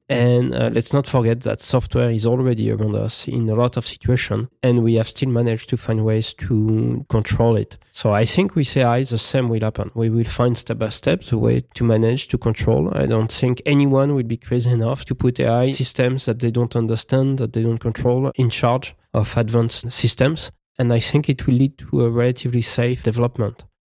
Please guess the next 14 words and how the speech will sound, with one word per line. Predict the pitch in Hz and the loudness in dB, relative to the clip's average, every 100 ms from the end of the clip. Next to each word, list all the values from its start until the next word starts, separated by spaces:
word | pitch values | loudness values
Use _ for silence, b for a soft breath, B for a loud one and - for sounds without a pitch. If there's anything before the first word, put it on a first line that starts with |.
| _ | _
I | - | -2
think, | - 175 - | 2 0 2
uh, | 139 | 0
Yann | 120 120 135 127 | 4 4 4 2
LeCun | 123 - 143 | 0 0 0
is | 131 120 | 0 0
very | 127 123 | 0 0
famous, | - 123 123 131 | 0 0 2 0
the | 123 | -4
chief | - 131 | -4 -4
scientist | - 117 110 - 117 | -2 -2 -2 -2 -4
for | - 110 | -2 0
Meta, | 113 131 135 | 0 0 -2
to | - 127 | -2 -4